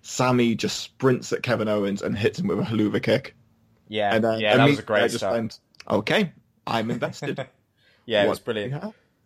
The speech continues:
Speaker 1: And then you have, um, just Cesaro and Zayn going each other, um, which showed what they could do in N X T.
Speaker 2: Mm-hmm.
Speaker 1: And, ah, the stuff that they were doing was just, they're stupidly athletic. And it's,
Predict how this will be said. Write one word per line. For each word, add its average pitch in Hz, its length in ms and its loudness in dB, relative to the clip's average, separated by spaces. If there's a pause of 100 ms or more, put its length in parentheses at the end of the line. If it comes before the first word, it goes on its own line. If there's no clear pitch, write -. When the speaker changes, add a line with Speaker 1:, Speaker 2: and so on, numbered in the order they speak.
(380)
Speaker 1:
And 123 180 2
then 131 120 4
you 123 100 4
have, 120 320 0
um, 113 440 2
just 117 320 -6 (160)
Cesaro 113 280 2 (200)
and 104 140 -4
Zayn 110 420 -4
going 101 160 2
each 95 60 -2
other, 104 300 0 (160)
um, 101 460 2
which - 180 -2
showed 107 440 2 (220)
what 110 300 2
they 98 120 -2
could - 140 -16
do 101 140 2
in 98 100 2
N 98 140 0
X - 200 -6
T. 131 220 4 (280)
Speaker 2:
Mm-hmm. 131 220 -12 (560)
Speaker 1:
And, 117 480 0 (500)
ah, 120 260 -2
the 110 80 -4
stuff 143 260 -4
that - 60 -10
they 123 120 -2
were 110 100 0
doing 135 500 2 (360)
was 139 220 -4
just, - 440 -2
they're 156 120 2
stupidly 175 720 -2
athletic. 127 640 -2
And 135 260 -2 (220)
it's, - 220 -10